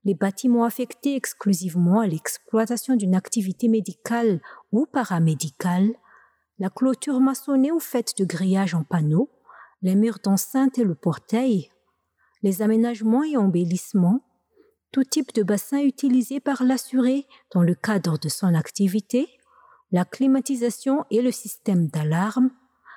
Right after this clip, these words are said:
leurs dépendances. Le matériel et mobilier professionnel,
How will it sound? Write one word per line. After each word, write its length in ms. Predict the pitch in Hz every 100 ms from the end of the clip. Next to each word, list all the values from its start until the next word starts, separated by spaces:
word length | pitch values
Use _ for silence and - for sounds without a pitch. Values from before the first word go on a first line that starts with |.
| -
leurs 320 | 190 233 269
dépendances. 800 | 180 175 - 165 156 151 147 - - - _ _ _ _ _ _ _ _
Le 140 | 185 185
matériel 680 | 208 - 254 226 247 269
et 80 | 277
mobilier 520 | 254 233 196 180 196
professionnel, 960 | - - - 202 - 180 175 170 160